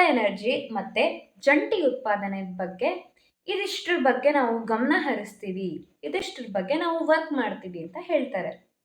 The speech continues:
ಮತ್ತೆ ತೈಲ ವ್ಯಾಪಾರ ಮತ್ತೆ ಪಶ್ಚಿಮದ ಒತ್ತಡದ ಬಗ್ಗೆ ಮಾತಾಡ್ತಾರೆ. ಅಮೆರಿಕ ಮತ್ತೆ ಯುರೋಪ್ ಒತ್ತಡದಿಂದ ಭಾರತ ಮತ್ತೆ ರಷ್ಯಾದ ಒಂದು ವ್ಯವಹಾರಕ್ಕೆ ತೊಂದರೆ ಆಗ್ತಿದ್ಯಾ ಅಂತ ಕೇಳಿದಾಗ ಪುತಿನ್ ಅವರ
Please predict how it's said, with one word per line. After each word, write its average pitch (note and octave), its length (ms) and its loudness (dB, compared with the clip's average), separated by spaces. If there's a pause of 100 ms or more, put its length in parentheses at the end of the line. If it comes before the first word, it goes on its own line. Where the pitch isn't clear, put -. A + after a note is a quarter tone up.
(480)
ಮತ್ತೆ E4 420 8
ತೈಲ C#4+ 280 8 (140)
ವ್ಯಾಪಾರ C#4+ 460 10
ಮತ್ತೆ C4+ 300 2
ಪಶ್ಚಿಮದ D#4 600 0 (100)
ಒತ್ತಡದ A#3+ 420 4
ಬಗ್ಗೆ G3 200 2
ಮಾತಾಡ್ತಾರೆ. F#3+ 640 0 (1400)
ಅಮೆರಿಕ F4+ 560 6
ಮತ್ತೆ D#4+ 300 6
ಯುರೋಪ್ D4 480 6
ಒತ್ತಡದಿಂದ C#4+ 720 6
ಭಾರತ A3+ 640 4
ಮತ್ತೆ C#4+ 440 4
ರಷ್ಯಾದ C4 760 6
ಒಂದು A3+ 300 0
ವ್ಯವಹಾರಕ್ಕೆ C#4+ 1400 2 (140)
ತೊಂದರೆ E4+ 440 6
ಆಗ್ತಿದ್ಯಾ G#3 1080 0
ಅಂತ A3 120 -6 (120)
ಕೇಳಿದಾಗ A3+ 400 0 (640)
ಪುತಿನ್ F4+ 380 0
ಅವರ C#4 160 6